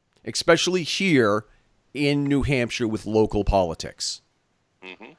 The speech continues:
Speaker 1: This woman is in the New York, New Jersey region.
Speaker 2: Yep.
Speaker 1: And she's demanding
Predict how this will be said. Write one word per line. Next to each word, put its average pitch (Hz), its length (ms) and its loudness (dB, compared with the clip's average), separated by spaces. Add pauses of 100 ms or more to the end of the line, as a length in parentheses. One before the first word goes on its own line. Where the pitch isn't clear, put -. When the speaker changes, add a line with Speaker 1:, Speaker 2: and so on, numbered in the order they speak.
(140)
Speaker 1:
This - 160 -8
woman 214 360 6
is 160 480 4
in 139 260 2
the 120 140 2
New 147 260 0
York, 143 460 4
New 117 180 2
Jersey 107 460 0
region. 87 480 -6 (1000)
Speaker 2:
Yep. - 100 -18 (360)
Speaker 1:
And 147 160 0
she's 196 300 0
demanding 156 880 4